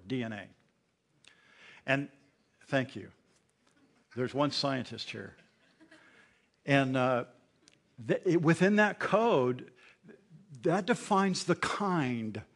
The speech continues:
And that's what he's saying here, that each seed is going to reproduce after its own kind, another plant of the same size or color.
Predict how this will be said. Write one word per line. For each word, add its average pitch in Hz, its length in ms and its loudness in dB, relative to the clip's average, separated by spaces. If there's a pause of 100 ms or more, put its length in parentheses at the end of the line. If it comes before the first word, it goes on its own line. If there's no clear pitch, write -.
(440)
And 139 140 0
that's 196 280 2
what - 140 2
he's 156 160 -6
saying 175 400 -2
here, 127 240 -2
that 120 220 -4
each 196 320 0
seed 151 540 0 (500)
is 147 140 -2
going 185 200 4
to 175 120 -2
reproduce 165 580 2
after 170 400 0
its - 240 -4
own 123 480 0 (380)
kind, 131 440 -2
another 131 320 0
plant 151 560 0
of 110 100 -14
the 120 80 -8
same 156 440 -2
size 135 520 0
or 131 200 -4
color. 123 520 -6